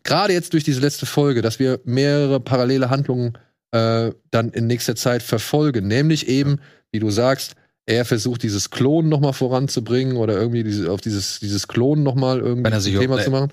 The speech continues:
Speaker 2: wenn er sich über-, falls er sich überhaupt erinnern kann. <laughs>
Speaker 1: Genau, falls er sich überhaupt noch erinnern kann. Aber irgendwas muss er ja sein, weil
Speaker 2: Ja.
Speaker 1: sie dreht das ja nicht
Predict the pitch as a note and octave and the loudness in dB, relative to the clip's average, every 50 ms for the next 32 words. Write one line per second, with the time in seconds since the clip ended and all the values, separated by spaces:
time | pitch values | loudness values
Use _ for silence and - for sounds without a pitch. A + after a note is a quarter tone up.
0 | - - G#2+ G#2 G2+ F#2 F2+ F2+ G2 F2 E2+ - A2+ A2 F#2+ F#2+ F#2+ G#2 G2 F#2+ | -2 -4 -2 0 0 0 0 -2 -2 -4 -2 -4 -4 -2 -2 -2 -2 -2 -2 -2
1 | F#2 F2 F2 F2+ A2 G#2+ F#2 F2 - - - A#2+ - - C#3 D3+ D#3 C#3+ B2 - | -2 -2 -2 -2 -2 -2 -2 -4 -6 -4 -4 -4 0 0 2 2 2 2 2 2
2 | C#3 C3 B2+ B2 A#2+ A#2 A#2 C3 - - B2+ A#2 A#2+ C3+ D3 C3 E3 B2 A#2 A2+ | 0 0 2 0 0 2 2 2 2 2 2 2 2 2 2 2 2 0 0 0
3 | A2 A#2 C#3 C#3+ D3+ D#3 C#3 C3 - C#3+ D3+ - C3 A2+ G#2+ G2+ G2 G2+ G#2 G2+ | 0 2 2 4 4 4 2 2 2 0 0 0 0 0 0 2 2 2 0 0
4 | F2 - - - - - - A2 A2 A2+ A2 G2+ G#2+ A#2+ A#2 A2+ - A2+ B2 A#2+ | -2 -4 -8 -14 -16 -4 0 0 2 2 0 0 -2 -4 -2 -2 0 0 0 0
5 | - A2+ - - A2 G#2+ G#2+ G#2+ - - | -2 -4 -2 -2 -2 -2 -2 -4 -6 -8